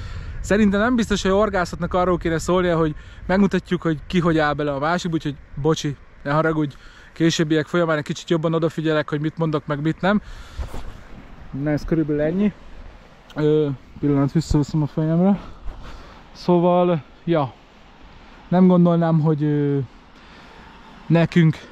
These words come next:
ugyanúgy kéne viselkedni, mint ahogy a világ viselkedik jelenleg egymással, függetlenül attól, hogy, ö, egyetértek-e azokkal a dolgokkal, amiket csinál, vagy sem. Ja,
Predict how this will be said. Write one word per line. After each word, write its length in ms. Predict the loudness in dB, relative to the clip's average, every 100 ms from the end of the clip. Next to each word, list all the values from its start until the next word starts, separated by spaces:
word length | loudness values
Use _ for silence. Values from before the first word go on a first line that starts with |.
| -4
ugyanúgy 380 | 2 4 6 4
kéne 240 | 2 2
viselkedni, 600 | 4 2 2 0 0 0
mint 180 | 0 2
ahogy 160 | 2 2
a 60 |
világ 300 | 4 4 2
viselkedik 640 | 2 0 0 0 0 0 0
jelenleg 380 | 2 2 0
egymással, 600 | 0 2 2 0 0 -2 -4 -16 -20 -20 -14
függetlenül 500 | 0 4 6 4 4
attól, 360 | 4 2 2 4
hogy, 240 | 4 2
ö, 340 | 2 2 2 0 -4 -10 -20 -20 -20 -20 -20 -20 -20 -20 -20 -20 -12 0
egyetértek-e 680 | 4 4 4 2 0 0
azokkal 340 | 2 0 2 2
a 60 |
dolgokkal, 480 | 4 4 2 2 2
amiket 320 | 2 0 -2
csinál, 380 | 2 2 4 2
vagy 180 | 0 -2
sem. 340 | 2 4 4 2 -14 -20 -20 -20 -20 -20 -20 -20 -20 -20 -20 -20 -6
Ja, 160 | -4